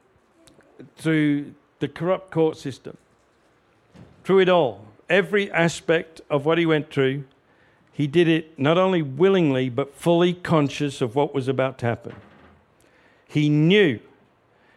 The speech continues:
He knew everything that was about to happen, how it was gonna unfold, how it was gonna be laid upon him, and how he must suffer.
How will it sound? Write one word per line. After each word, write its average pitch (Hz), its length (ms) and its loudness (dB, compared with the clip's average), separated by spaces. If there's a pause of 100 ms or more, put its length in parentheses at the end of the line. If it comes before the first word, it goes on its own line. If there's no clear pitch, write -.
He 151 160 0
knew 185 500 2
everything 196 720 2
that 185 160 -2
was 147 220 -2
about 156 440 2
to 135 80 -6
happen, 131 380 -4 (520)
how 143 100 0
it 156 80 2
was 131 100 -4
gonna 156 240 0
unfold, 165 600 0
how 147 180 0
it 151 100 -6
was 139 160 -4
gonna 131 200 -2
be 131 100 -2
laid 147 240 2
upon 156 300 0
him, 156 160 0 (400)
and 139 180 2
how 160 320 2
he 175 100 2
must 165 360 0
suffer. - 420 -4